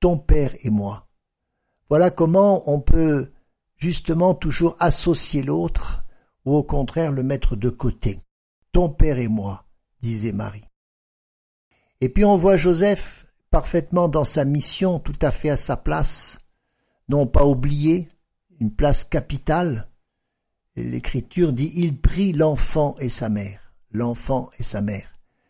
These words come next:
Cette unité aussi qui est faite parce que le père est bien à sa place.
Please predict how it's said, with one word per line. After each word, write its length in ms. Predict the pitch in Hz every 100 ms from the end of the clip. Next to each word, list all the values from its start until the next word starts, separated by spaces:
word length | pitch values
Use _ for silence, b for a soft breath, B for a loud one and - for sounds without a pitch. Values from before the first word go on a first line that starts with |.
| _
Cette 320 | - 127 - -
unité 500 | 165 165 - 190 196
aussi 380 | 131 - 196 -
qui 140 | 135
est 40 |
faite 460 | 123 - 185 - - b b b
parce 260 | - 135 -
que 380 | - 160 156 -
le 180 | 123 135
père 480 | - 151 156 156 -
est 140 | 135 113
bien 300 | 123 131 120
à 80 |
sa 180 | 110 -
place. 520 | - 98 87 - -